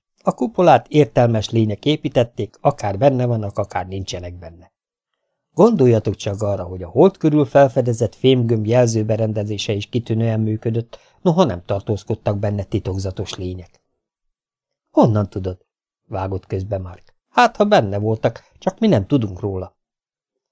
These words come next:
„Erre nincs semmi adatunk. Amit biztosan megállapítottunk, az annyi volt, hogy a hold megadott pontja fölött minden keringés után megismétlődtek ugyanazok a jelek.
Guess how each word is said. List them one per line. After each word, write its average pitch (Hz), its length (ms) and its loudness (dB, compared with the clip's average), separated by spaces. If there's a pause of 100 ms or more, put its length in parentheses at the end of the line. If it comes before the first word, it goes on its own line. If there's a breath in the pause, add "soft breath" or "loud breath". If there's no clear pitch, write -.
(520)
„Erre 185 340 6
nincs 131 220 0
semmi 101 360 -2
adatunk. 98 640 -8 (260)
Amit 202 360 0
biztosan 156 500 0
megállapítottunk, 139 1040 2
az - 120 -12
annyi 131 260 0
volt, 120 280 2 (240 soft breath)
hogy 101 160 -2
a 95 80 -4
hold 170 320 2
megadott 113 440 -2
pontja 135 340 0
fölött 117 340 -2
minden 104 380 -2
keringés 95 560 -2
után 131 400 0 (320 soft breath)
megismétlődtek 123 1040 0
ugyanazok 101 540 -2
a 95 40 -12
jelek. 90 440 -10